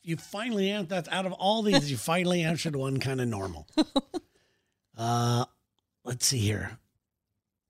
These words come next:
Speaker 1: Honesty or other people's feelings?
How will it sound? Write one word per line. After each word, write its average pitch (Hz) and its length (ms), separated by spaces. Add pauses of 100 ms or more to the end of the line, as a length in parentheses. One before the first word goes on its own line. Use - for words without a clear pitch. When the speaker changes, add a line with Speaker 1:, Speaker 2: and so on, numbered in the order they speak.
(180)
Speaker 1:
Honesty 226 800 (420)
or 139 260
other 160 280
people's 160 480
feelings? - 800